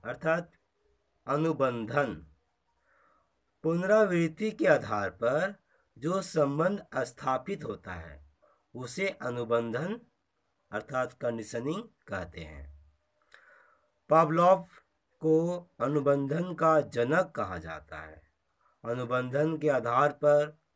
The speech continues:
पावलोव ने जो सिद्धांत प्रतिपादित किया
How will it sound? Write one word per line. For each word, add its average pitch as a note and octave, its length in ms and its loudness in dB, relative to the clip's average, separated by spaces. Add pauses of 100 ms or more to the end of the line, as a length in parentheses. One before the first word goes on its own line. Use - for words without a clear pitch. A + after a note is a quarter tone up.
(420)
पावलोव C#3 580 2
ने A#2 360 -4 (420)
जो F3+ 600 -2
सिद्धांत D3+ 640 -2 (120)
प्रतिपादित C3 840 -4 (140)
किया G2+ 280 -8